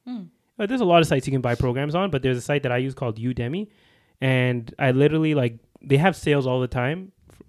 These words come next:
Speaker 2: so you can buy a program for, like, ten, fifteen bucks. I'll buy a bunch of programs and just go through them and learn how to do different things. So I just love learning, like, just skills that I feel like I can use.
Speaker 1: Mm-hmm.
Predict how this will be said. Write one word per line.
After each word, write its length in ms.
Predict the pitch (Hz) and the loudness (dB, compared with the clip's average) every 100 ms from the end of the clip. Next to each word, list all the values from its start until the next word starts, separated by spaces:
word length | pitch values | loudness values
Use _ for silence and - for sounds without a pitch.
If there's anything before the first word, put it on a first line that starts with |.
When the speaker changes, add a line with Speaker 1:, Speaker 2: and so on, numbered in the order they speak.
| - _ - | -20 _ -6
Speaker 2:
so 140 | 135 | -4
you 120 | 123 | -2
can 100 | 156 | -2
buy 140 | 160 147 | 2 2
a 60 | |
program 320 | 131 131 131 131 | 2 0 0 0
for, 80 | 123 | -2
like, 180 | 113 | -6
ten, 160 | - 127 | -6 -8
fifteen 300 | 127 127 127 | -8 -6 -4
bucks. 260 | 117 170 - | -2 -4 -2
I'll 140 | 139 | -2
buy 220 | 156 135 135 | 2 2 2
a 60 | |
bunch 200 | 123 123 | 2 -4
of 60 | 131 | -4
programs 440 | 127 123 170 208 - _ _ _ | -4 -2 -4 -6 -12 _ _ _
and 60 | - | -10
just 140 | 190 | -2
go 140 | - 160 | 2 2
through 200 | 147 147 | 0 -2
them 160 | 156 156 | -2 -2
and 140 | 127 | -2
learn 160 | 123 131 | 0 0
how 100 | 135 | 2
to 100 | 131 | 2
do 180 | 123 127 | 0 -4
different 320 | 127 - 123 | -4 -4 -4
things. 360 | 127 123 160 - _ _ _ _ _ | -4 -4 -6 -14 _ _ _ _ _
So 120 | 143 | 0
I 80 | 139 | 2
just 160 | 175 143 | 2 0
love 320 | 127 127 117 | 2 2 2
learning, 420 | 117 117 107 107 - _ _ _ _ | 0 0 -4 -12 -20 _ _ _ _
like, 200 | 147 123 | -6 -4
just 320 | 127 135 - _ _ 147 - | -2 -4 -8 _ _ -20 -16
skills 460 | - - 165 160 147 | -10 0 4 6 4
that 100 | 139 | 2
I 80 | 135 | 2
feel 220 | 151 147 | 2 4
like 220 | 139 135 | 4 2
I 80 | 123 | -2
can 180 | 127 120 | -2 0
use. 480 | 135 143 143 139 _ | 2 4 2 -4 _
Speaker 1:
Mm-hmm. 320 | 214 196 190 | -12 -10 -12